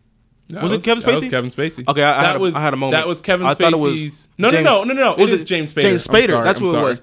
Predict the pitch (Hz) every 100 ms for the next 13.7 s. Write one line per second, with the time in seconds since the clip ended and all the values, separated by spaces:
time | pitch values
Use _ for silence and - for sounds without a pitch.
0 | _ - 175 151 - 220 202 160 147 139
1 | 160 180 208 202 - 196 180 175 131 165
2 | 147 160 143 202 196 180 131 147 202 139
3 | 139 - - 147 131 139 202 185 143 123
4 | - _ 165 143 202 160 147 147 143 113
5 | - 160 156 - 190 180 170 151 - 135
6 | 147 175 165 220 277 156 165 190 175 127
7 | 185 156 - 135 147 185 131 120 - -
8 | 107 107 - - - - 855 - - 196
9 | - - - - 359 - 294 277 - 220
10 | - - 170 349 - - 180 233 226 190
11 | 185 175 165 147 151 139 143 143 180 208
12 | 165 175 165 165 147 120 135 135 - -
13 | - 143 135 131 123 110